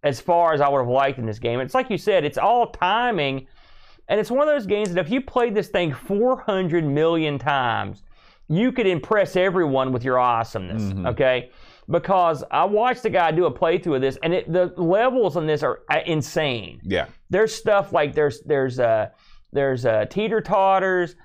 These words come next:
Speaker 1: there's trampolines, there's stuff like a c-, crane.
Speaker 2: You're doing stuff with magnets. There's
Speaker 1: Yeah.
Speaker 2: a U F O.
Speaker 1: <coughs> It's, it's out, it's completely insane.
Speaker 2: Mm-hmm.
Speaker 1: Now, I don't know how this game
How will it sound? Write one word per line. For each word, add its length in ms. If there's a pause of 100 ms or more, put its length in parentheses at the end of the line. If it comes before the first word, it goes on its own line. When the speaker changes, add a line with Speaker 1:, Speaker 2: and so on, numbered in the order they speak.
(100)
Speaker 1:
there's 180
trampolines, 960
there's 200
stuff 360
like 200
a 80
c-, 40 (240)
crane. 640
Speaker 2:
You're 160
doing 200
stuff 220
with 120
magnets. 720
There's 200
Speaker 1:
Yeah. 140
Speaker 2:
a 40
U 160
F 180
O. 580
Speaker 1:
<coughs> 160 (340)
It's, 200 (160)
it's 240
out, 340
it's 140
completely 680
insane. 500
Speaker 2:
Mm-hmm. 260 (280)
Speaker 1:
Now, 140
I 120
don't 140
know 140
how 240
this 180
game 500